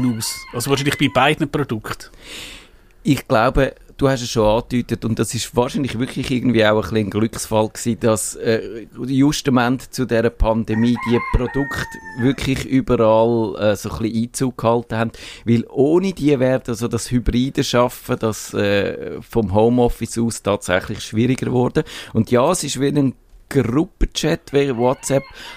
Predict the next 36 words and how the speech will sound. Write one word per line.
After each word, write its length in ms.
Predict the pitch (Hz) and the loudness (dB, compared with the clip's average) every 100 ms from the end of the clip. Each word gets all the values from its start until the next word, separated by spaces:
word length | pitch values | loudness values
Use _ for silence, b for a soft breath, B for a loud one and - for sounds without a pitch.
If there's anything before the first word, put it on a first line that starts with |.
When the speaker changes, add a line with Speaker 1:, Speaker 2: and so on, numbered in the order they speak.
| - | -2
Speaker 2:
aber 240 | 123 - | 0 2
Kevin, 460 | - 139 139 135 123 | 0 2 2 2 0
es 180 | 117 - | -4 -4
kann 240 | 98 123 | 0 2
noch 140 | 120 110 | 2 0
ein 60 | |
bisschen 140 | 113 113 | 0 2
mehr, 300 | 120 123 110 | 4 4 2
oder? 140 | 117 | 0
Es 120 | 107 | -2
hat, 380 | 113 113 - - | 0 -2 -4 -12
es 200 | - 107 | -6 -4
hat, 200 | 113 110 - - - - | 0 -2 -4 -20 -20 -4
was 260 | 113 110 | 0 2
würdest 340 | 123 123 123 - | 2 2 0 -2
du 60 | |
sagen, 320 | - 101 92 | 0 0 0
was 160 | 98 - | -2 -2
sind 260 | 117 117 - | -2 -2 0
so 160 | 113 | 0
die 360 | 110 101 104 95 | 0 0 0 0
entscheidenden 800 | 95 90 - 92 107 104 85 98 | -2 -2 2 2 2 0 -2 2
Merkmale 800 | 95 92 - - - 90 90 101 - B B B B B - | 2 0 -4 -6 0 4 4 2 -2 B B B B B -12
von 540 | - - - 110 107 | -10 -10 -2 2 2
diesen, 460 | 104 101 104 101 101 | 2 2 2 0 -2
von 160 | 107 | -2
diesen 240 | 104 101 98 | 2 2 0
Programmen, 720 | - 101 - 95 95 95 87 - - | 0 -2 0 2 4 2 0 -4 -10
die 260 | 90 90 | -10 -2
uns 380 | 95 95 90 - | 2 4 4 0
eben 240 | 95 92 | -2 -2
helfen, 400 | 87 87 92 - - | 0 0 0 -6 -6
dann, 320 | 90 85 87 | -2 0 -2
äh, 240 | 87 85 - | -2 -4 -6
vielleicht 420 | 98 90 85 | -6 -6 -8
ein 60 | - | -12